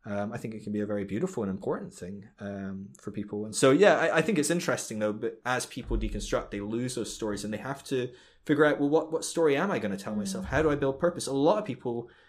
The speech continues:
Speaker 1: ask that question. They, they, they can't fathom having meaning and purpose. Um, it's actually why I point, most people that deconstruct looking for meaning and purpose, I point to humanists or secularists or
Speaker 2: Mm-hmm.
Speaker 1: atheists.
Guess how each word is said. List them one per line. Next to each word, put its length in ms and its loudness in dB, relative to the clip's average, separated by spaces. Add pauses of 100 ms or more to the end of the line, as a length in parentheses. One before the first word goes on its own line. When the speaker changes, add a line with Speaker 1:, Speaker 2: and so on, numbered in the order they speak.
(280)
Speaker 1:
ask 280 -2
that 120 -6
question. 300 -8
They, 100 -6
they, 140 -2
they 140 0
can't 380 -6
fathom 680 -2 (320)
having 400 -4
meaning 320 2
and 100 -8
purpose. 640 -4 (100)
Um, 200 -10
it's 80 -2
actually 260 2
why 160 6
I 40 2
point, 320 -4 (260)
most 260 4
people 180 0
that 80 0
deconstruct 460 -4
looking 200 -8
for 100 -6
meaning 260 -4
and 80 -4
purpose, 400 -4
I 40 -8
point 320 -4
to 120 -6
humanists 560 -2
or 80 -8
secularists 840 -4
or 100 0
Speaker 2:
Mm-hmm. 100 0
Speaker 1:
atheists. 640 -4